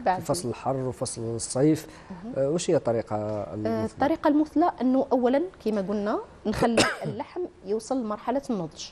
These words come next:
Speaker 1: خلاص خلينا اللحم يوصل لمد-، مرحلة النضج وكل شيء، هنا تجي مرحلة فترة التخزين،
Speaker 2: نعم.
Speaker 1: تخزين اللحوم. كاين أشخاص يحبوا يخزنوا اللحم تاعهم في الثلاجة عادي، يعني ماشي في المجمد، في الثلاجة عادي يخزنوا اللحم تاعهم.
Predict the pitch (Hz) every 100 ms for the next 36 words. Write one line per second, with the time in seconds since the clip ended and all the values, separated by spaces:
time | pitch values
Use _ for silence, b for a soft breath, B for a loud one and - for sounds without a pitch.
0 | - - - - - - 233 226 254 233
1 | 247 - 233 226 - 214 208 185 - 196
2 | - 202 196 202 190 180 - 170 185 -
3 | 381 262 240 339 220 226 320 233 214 208
4 | 202 226 - 381 - - - - 202 208
5 | 156 - B B 117 175 202 226 170 -
6 | 151 - B B B 339 392 - - -
7 | 453 - - 240 247 330 - 262 233 262
8 | 302 285 277 - 339 330 262 294 277 277
9 | 220 214 196 165 - 180 180 208 285 277
10 | 247 226 208 175 156 - - B B -
11 | 190 - 175 151 151 180 208 160 151 170
12 | 226 254 - 175 175 165 170 190 - 180
13 | 160 - 160 - - 269